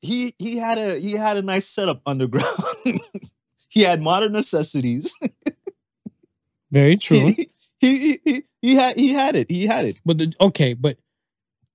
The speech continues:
Speaker 2: they were
Speaker 1: Oh,
Speaker 2: in
Speaker 1: and
Speaker 2: the
Speaker 1: we can't, we, we, we can't forget the cartels with the, with the, with the, with the cross-border tunnels.
Speaker 2: But those ones, I feel like they kinda still do it a l-, good.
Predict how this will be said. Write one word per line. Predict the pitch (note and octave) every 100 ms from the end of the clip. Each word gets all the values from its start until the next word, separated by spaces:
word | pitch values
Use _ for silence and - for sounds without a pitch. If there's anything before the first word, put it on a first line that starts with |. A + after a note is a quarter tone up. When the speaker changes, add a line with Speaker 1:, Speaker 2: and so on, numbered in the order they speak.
| _ _ _ _ _ _ _ _ _ _
Speaker 2:
they | E3
were | G#3
Speaker 1:
Oh, | G#3
Speaker 2:
in | G3+
Speaker 1:
and | A3
Speaker 2:
the | A#3
Speaker 1:
we |
can't, | C4+ D4+ - _
we, | D#3 A3 E3
we, | F#3+ F#3+
we | D#3+ F#3+
can't | A3+ G#3+
forget | G#3 E3+ D3+
the | C3
cartels | D3 B2+ - A#2+ G2 G#2 -
with | A#2+
the, | A2
with | G#2+ F#2+
the, | A2 -
with | A2
the, | A2 G#2
with | G#2+
the | G2
cross-border | - D#3+ - A2+ A#2 G2
tunnels. | - G#2 G2+ - - D3+ - _ _ _ _ _ _ _ _ _
Speaker 2:
But | B2+ C#3
those | F3 G#3+ F3+
ones, | G3+ G#3 G3+ E3 _ _ _ _ _ _ _ -
I | E3
feel | A#3+
like | F3 C#3+
they | D#3+ G3
kinda | G#3 G3+ D#3
still | - F#3
do | D3 F#3+
it | D3 _ _ _ _
a | B2
l-, | B2 B2 B2+ _ _ B2 A2+
good. | D#3+ D#3 A3